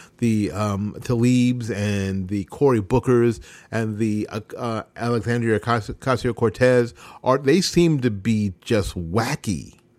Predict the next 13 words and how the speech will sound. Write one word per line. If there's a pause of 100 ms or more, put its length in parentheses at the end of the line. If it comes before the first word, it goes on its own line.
(760)
Bernie
Sanders, (540)
Andrew
Yang
talking
about
giving
everybody
a
thousand
dollars
a
month